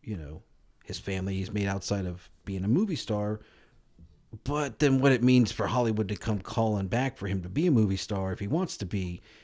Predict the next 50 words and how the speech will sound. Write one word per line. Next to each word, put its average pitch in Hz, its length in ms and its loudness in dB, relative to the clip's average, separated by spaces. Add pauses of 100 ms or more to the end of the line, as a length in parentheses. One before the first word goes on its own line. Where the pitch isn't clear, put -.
(260)
and 101 80 -2
it'll 92 120 -2
be 85 120 -8
subtle. - 560 -4 (680)
Okay, 107 360 -2 (260)
who 131 100 2
do 120 60 6
you 113 80 8
want 104 120 4
to 95 60 -6
direct? 90 300 -6
Well, 113 160 0
I 123 80 4
watched 160 340 -2
this 143 160 -4
guy 139 220 -2
who 127 80 0
made 120 160 2
a 107 60 0
bunch 117 260 -2
of 110 140 -8
Alias 104 420 -4
episodes. 85 680 -10 (300)
He's - 80 -10
never 143 180 6
directed 113 360 4
a - 20 -2
movie 107 220 0
before. 87 500 -10 (580)
Uh, 95 240 -4 (160)
okay, 104 520 -2
if - 160 -10
you 95 80 -6
want 92 180 -4
him, 98 80 -2
you 104 80 -2
got 104 220 -4
him. 95 160 -6 (320)
Uh, 110 340 -2 (340)
and 110 300 0
maybe 117 240 2
give 120 180 0
him, 120 140 2
I 117 60 2
don't 95 80 0
know, 92 60 -4
like, 90 120 -4
hundred 113 240 0
fifty 113 220 -4
million? 117 260 -2